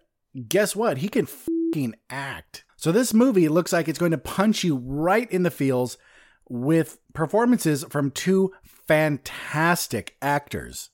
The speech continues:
I don't have an exact release date for this 'cause all the trailer said was coming soon to cinemas. But if I do ever find out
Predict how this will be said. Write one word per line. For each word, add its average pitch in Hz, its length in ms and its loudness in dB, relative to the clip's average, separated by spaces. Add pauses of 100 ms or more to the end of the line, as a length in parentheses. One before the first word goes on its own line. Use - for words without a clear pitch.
(140)
I 156 140 2
don't 226 140 4
have 202 140 6
an 190 80 4
exact 185 480 0
release 220 320 2
date 180 220 2
for 156 80 -2
this 165 220 2
'cause 151 180 -2 (100)
all 214 280 2
the 190 120 0
trailer 190 460 0
said 151 380 0
was 131 280 0
coming 185 540 0
soon 147 580 2
to 147 120 -4
cinemas. 127 720 -2 (160)
But 131 160 0
if 151 100 0
I 156 140 2
do 165 320 4
ever 185 200 2
find 185 360 0
out 190 300 -2